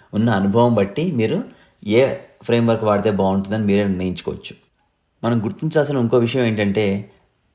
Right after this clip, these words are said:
సరాసరి డామ్ మానిప్యులేషన్లు మనం చేయకుండా React-కి అప్పగించడం వల్ల మధ్యలో ఉన్న వర్చువల్ డామ్ వల్ల React కేవలం బ్రౌజర్లకే కాదు, మొబైల్ అప్లికేషన్లు లేకపోతే ఇంకేదైనా అప్లికేషన్లు కూడా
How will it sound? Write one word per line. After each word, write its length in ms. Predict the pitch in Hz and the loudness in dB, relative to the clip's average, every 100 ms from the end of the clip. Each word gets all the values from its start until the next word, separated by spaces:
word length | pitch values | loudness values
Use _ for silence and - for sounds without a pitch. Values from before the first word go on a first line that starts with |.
| _ _ | _ _
సరాసరి 560 | - 104 135 160 165 147 | 0 2 2 2 0 2
డామ్ 340 | 117 113 135 | 2 2 2
మానిప్యులేషన్లు 600 | 127 123 127 123 120 120 | 2 0 2 0 0 0
మనం 280 | 98 92 113 | 0 0 0
చేయకుండా 760 | 120 117 120 117 110 98 107 - | 2 0 2 2 2 2 -2 -2
React-కి 380 | 101 117 120 113 | 0 0 0 -2
అప్పగించడం 540 | 104 107 113 110 110 | -2 -2 -4 -2 -2
వల్ల 400 | 101 98 104 104 - - _ _ 95 | 0 0 0 -2 -10 -20 _ _ -2
మధ్యలో 380 | 98 113 135 | 2 4 4
ఉన్న 160 | 127 110 | 2 0
వర్చువల్ 540 | 90 95 - 131 131 | 0 -2 0 2 2
డామ్ 280 | 104 104 104 | 2 0 2
వల్ల 460 | 98 92 95 90 101 - _ _ _ - _ _ | 0 0 -2 -2 -6 -14 _ _ _ -20 _ _
React 600 | 104 110 160 175 - 104 120 - - _ _ _ - | 0 2 2 0 -2 -2 -4 -12 -20 _ _ _ 0
కేవలం 460 | 113 127 147 147 | 2 4 2 -2
బ్రౌజర్లకే 640 | 101 95 107 135 131 131 131 | 0 0 2 0 -2 -2 -2
కాదు, 400 | 104 87 82 - - | 0 -2 -6 -10 -8
మొబైల్ 420 | 90 95 110 110 | -2 2 4 4
అప్లికేషన్లు 720 | 104 104 107 104 110 113 127 | 0 -2 -2 -2 -2 0 0
లేకపోతే 540 | 113 95 90 92 92 | 0 -2 -2 -2 0
ఇంకేదైనా 580 | 92 92 95 104 120 123 | 0 0 0 2 4 2
అప్లికేషన్లు 580 | 117 113 110 107 110 104 | 0 0 -2 -2 -2 0
కూడా 460 | 98 98 101 98 | 0 2 2 0